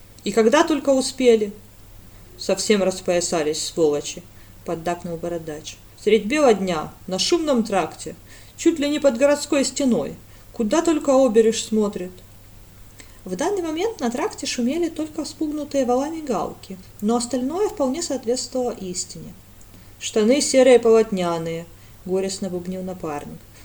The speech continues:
«Две бусины с четвертью, носки кроличьи с двойной пяткой, бусина за пару, отрезы шерстяные». «Ничего»,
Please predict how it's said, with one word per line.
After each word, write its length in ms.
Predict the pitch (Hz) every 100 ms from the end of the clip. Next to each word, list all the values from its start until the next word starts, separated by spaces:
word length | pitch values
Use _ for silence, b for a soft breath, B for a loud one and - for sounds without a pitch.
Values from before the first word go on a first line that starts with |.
| B -
«Две 260 | 196 277
бусины 420 | 247 277 277 247
с 60 | 247
четвертью, 720 | - 208 170 160 151 - 165 170 B B
носки 380 | 185 214 - 320
кроличьи 600 | - 240 214 196 196 202
с 60 | 185
двойной 400 | 175 202 226 262
пяткой, 480 | 202 175 165 - 170
бусина 480 | 190 262 254 233
за 140 | 214 214
пару, 480 | 208 170 151 151 -
отрезы 460 | 190 220 269 247
шерстяные». 840 | 233 233 - - 202 202 202 196 196 - - - - - B B B -
«Ничего», 640 | 202 - 226 202 190 151